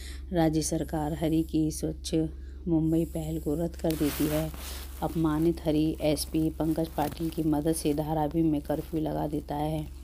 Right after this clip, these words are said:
कुछ पुलिसकर्मियों और हरी के दाहिने हाथ इंस्पेक्टर सुनील के साथ उन्होंने इलाके में छापा मारा। काला, उसका छोटा बेटा लेनिन, बहू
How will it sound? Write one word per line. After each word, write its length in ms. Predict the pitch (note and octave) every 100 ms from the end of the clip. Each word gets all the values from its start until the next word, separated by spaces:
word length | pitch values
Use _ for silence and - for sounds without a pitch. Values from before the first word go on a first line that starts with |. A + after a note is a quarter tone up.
| - - - - - -
कुछ 160 | E3
पुलिसकर्मियों 720 | - D#3+ D3+ - D3+ D#3 D#3
और 160 | E3 D#3
हरी 240 | D3+ D#3
के 180 | E3 D#3
दाहिने 380 | D3 D3+ D#3 D#3+
हाथ 340 | D#3+ D#3+ D#3+ -
इंस्पेक्टर 540 | D#3+ - D3+ - D#3
सुनील 380 | D3+ D3+ D3+ D#3+
के 280 | D#3+ D#3+ D3 - -
साथ 440 | - D#3 D#3 - D#3+ E3 - - - - F#3
उन्होंने 400 | E3 D#3+ D#3 D#3
इलाके 340 | D#3 D3 E3+
में 180 | E3 D#3+
छापा 340 | D#3+ D#3+ D#3 E3+
मारा। 360 | E3 D3+ D3+ D#3
काला, 440 | - D3+ D#3 D3+
उसका 320 | D#3 E3 - D3
छोटा 360 | - E3 E3+
बेटा 440 | D#3+ C#3+ D3+ D3+ D3
लेनिन, 580 | D#3 D#3+ D#3 D#3 D#3
बहू 420 | D3+ D3+ E3 E3